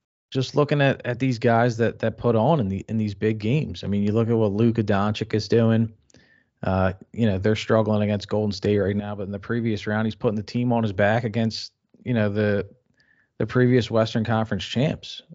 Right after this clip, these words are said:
Um, and I don't think, I don't think I said it on the pod last week, um, but even Giannis in that, uh, second round series against Boston, like, I missed the game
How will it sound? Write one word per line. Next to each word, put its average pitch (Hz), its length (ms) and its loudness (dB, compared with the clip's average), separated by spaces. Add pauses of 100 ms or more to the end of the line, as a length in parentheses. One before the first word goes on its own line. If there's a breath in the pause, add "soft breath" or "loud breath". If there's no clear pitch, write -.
Um, 101 600 -2 (520)
and 117 140 2
I 127 40 6
don't 151 140 2
think, 165 200 -2 (120)
I 110 80 -2
don't 151 180 0
think 139 200 -2
I 151 80 0
said 147 220 -4
it 143 40 -4
on 147 80 -6
the 147 100 -6
pod 139 300 0
last 147 300 -6
week, 147 340 -4 (640)
um, 113 180 4
but 117 140 6
even 143 240 6
Giannis 131 560 2 (960)
in 131 140 -6
that, 127 200 -2 (180)
uh, 113 340 -4 (800)
second 131 260 -4
round 127 200 -4
series 127 280 -4
against 120 260 -6
Boston, 107 480 -4 (100)
like, 104 380 -10 (1400)
I 123 120 0
missed 135 260 0
the 139 80 -2
game 131 500 -2